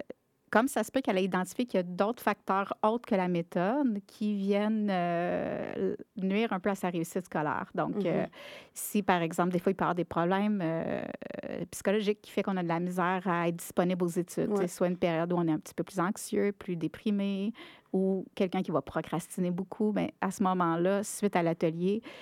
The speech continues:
Speaker 1: euh, ça se peut que la personne décide de faire une demande, euh, en
Speaker 2: Mhm.
Speaker 1: psychologie. Euh, des fois, la personne peut réaliser que, euh, elle est peut-être pas dans le meilleur programme qui correspond à ce qu'elle souhaite faire plus tard, à ses intérêts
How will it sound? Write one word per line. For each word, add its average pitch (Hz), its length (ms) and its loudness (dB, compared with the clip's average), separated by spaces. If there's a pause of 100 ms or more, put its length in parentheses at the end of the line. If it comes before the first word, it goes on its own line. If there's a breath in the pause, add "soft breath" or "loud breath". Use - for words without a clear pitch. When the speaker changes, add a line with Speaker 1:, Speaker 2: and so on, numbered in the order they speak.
(240 loud breath)
Speaker 1:
euh, 156 580 0
ça - 160 -4
se - 100 -6
peut 180 120 0
que 175 140 -2
la 151 120 0
personne 160 320 2
décide 170 400 0
de 175 80 2
faire 175 240 4
une 170 100 2
demande, 160 460 2
euh, 175 200 -2
en 185 60 2
Speaker 2:
Mhm. 180 60 2
Speaker 1:
psychologie. 175 680 0 (520 loud breath)
Euh, 175 140 2
des 190 220 2
fois, 208 260 0
la 190 140 2
personne 196 400 0
peut 190 160 0
réaliser 180 640 0
que, 185 380 2
euh, - 20 0 (160)
elle 165 320 0
est 156 40 2
peut-être 175 280 -2
pas - 180 0
dans 185 160 2
le 180 60 2
meilleur 185 380 0
programme 180 580 0 (100)
qui - 120 -20
correspond 196 760 0
à 185 140 0
ce - 100 -12
qu'elle 175 140 -2
souhaite - 420 -4
faire 190 220 -2
plus - 180 -6
tard, 185 400 0
à 175 80 0
ses 170 220 -4
intérêts 180 400 0